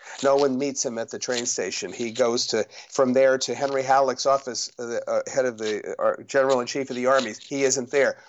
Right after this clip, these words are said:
Goes to Henry Halleck's residence. He's not there. Finally, he checks into the Willard Hotel, the busiest hotel in Washington, and still no one recognizes him.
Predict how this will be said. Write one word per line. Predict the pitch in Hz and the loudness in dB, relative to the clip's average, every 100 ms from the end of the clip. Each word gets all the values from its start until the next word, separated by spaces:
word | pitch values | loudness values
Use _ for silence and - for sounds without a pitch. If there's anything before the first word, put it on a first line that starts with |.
| - | -2
Goes | 139 143 - | 2 2 0
to | 139 | -2
Henry | 139 135 | -2 0
Halleck's | 131 131 127 | 2 2 2
residence. | 143 151 123 95 | 0 0 -2 -6
He's | - 139 139 | -4 -4 2
not | 135 - | 0 2
there. | 147 110 | 0 0
Finally, | - 147 147 143 | 2 2 2 0
he | 139 | -2
checks | - 139 - | 0 0 0
into | 143 127 | -2 0
the | 123 | 0
Willard | 123 151 143 127 | 2 4 4 2
Hotel, | 135 123 - 131 120 131 - - | 0 0 2 4 4 0 -8 -12
the | 131 | -8
busiest | 123 156 143 135 139 | -2 -2 0 0 0
hotel | 127 143 127 | 0 2 2
in | |
Washington, | 113 113 131 135 - | 2 0 -2 -6 -4
and | 160 | -2
still | - - 196 220 | 0 4 4 4
no | 151 117 | 2 2
one | 110 | -2
recognizes | 104 104 90 76 76 - 71 50 | -4 -4 -8 -12 -12 -12 -16 -16
him. | 50 | -18